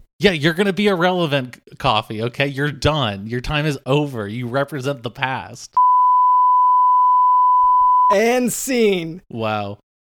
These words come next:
Speaker 1: What an exciting script.
Speaker 2: People might, if anyone has criticisms for, like, maybe the, the way that went just now,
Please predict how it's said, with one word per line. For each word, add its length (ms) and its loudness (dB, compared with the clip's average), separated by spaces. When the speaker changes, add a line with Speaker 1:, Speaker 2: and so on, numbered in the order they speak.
Speaker 1:
What 320 0
an 180 -4
exciting 1120 -8
script. 720 -6
Speaker 2:
People 280 2
might, 320 2
if 120 0
anyone 260 0
has 120 0
criticisms 680 -2
for, 160 0
like, 240 0
maybe 500 2
the, 220 -4
the 140 -2
way 200 4
that 220 0
went 320 0
just 240 0
now, 260 2